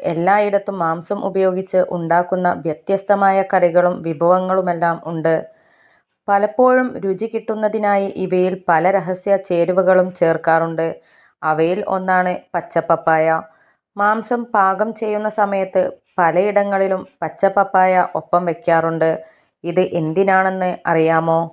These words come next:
മാംസം എന്നത് വളരെ പ്രോട്ടീൻ അടങ്ങിയ ഒന്നാണെന്ന് നമുക്കറിയാം. പപ്പായയിൽ പ്രോട്ടീനുകളെ വിഘടിപ്പിക്കുന്നതിന്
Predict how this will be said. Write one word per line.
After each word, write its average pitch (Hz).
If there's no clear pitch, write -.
മാംസം 233
എന്നത് 247
വളരെ 190
പ്രോട്ടീൻ 175
അടങ്ങിയ 202
ഒന്നാണെന്ന് 185
നമുക്കറിയാം. 165
പപ്പായയിൽ 180
പ്രോട്ടീനുകളെ 196
വിഘടിപ്പിക്കുന്നതിന് 185